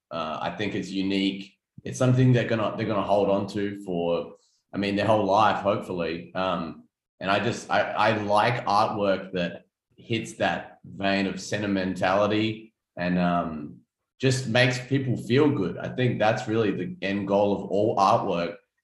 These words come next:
If you put aside, you know, having to pay rent, um, it's to make people smile. And that's all I wanna do. I just wanna,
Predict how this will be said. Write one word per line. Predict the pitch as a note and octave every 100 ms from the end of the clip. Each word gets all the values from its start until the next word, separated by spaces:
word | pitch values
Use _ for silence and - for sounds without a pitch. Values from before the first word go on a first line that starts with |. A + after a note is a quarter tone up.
| _
If | -
you | G2+ F2+
put | G#2+
aside, | F#2+ - G2 F2+ F2 F2
you | F#2
know, | E2 D#2
having | G2 F#2
to | F2+
pay | F#2 F#2
rent, | F2 F2+ F2+ E2+ - - _ _ _ -
um, | E2 E2 E2 - -
it's | G2
to | -
make | A2+ A#2
people | B2 B2 G2+
smile. | - G#2+ A#2 -
And | D#2+
that's | A#2 C#3
all | B2+
I | B2+
wanna | B2 A#2 G2
do. | F#2 -
I |
just | F#2+ G2
wanna, | G#2 G#2